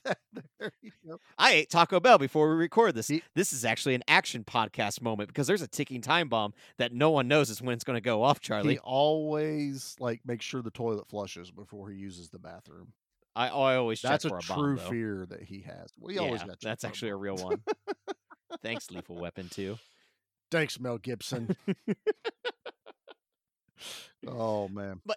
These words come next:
Speaker 2: even, like, they have a scene where he's in the barn to check out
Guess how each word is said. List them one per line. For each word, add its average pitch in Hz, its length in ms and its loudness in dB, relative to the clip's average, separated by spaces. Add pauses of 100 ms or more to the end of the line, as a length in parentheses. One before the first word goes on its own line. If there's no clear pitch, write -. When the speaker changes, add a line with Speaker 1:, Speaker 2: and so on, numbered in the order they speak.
Speaker 2:
even, 269 320 -2
like, 233 300 -6 (1200)
they 175 180 2
have 220 120 0
a 226 60 -8
scene 208 300 -10
where 165 100 -6
he's 156 200 -8
in 156 160 -14
the 143 80 -8
barn 131 420 -2
to 101 60 -12
check - 280 -4
out 117 160 -2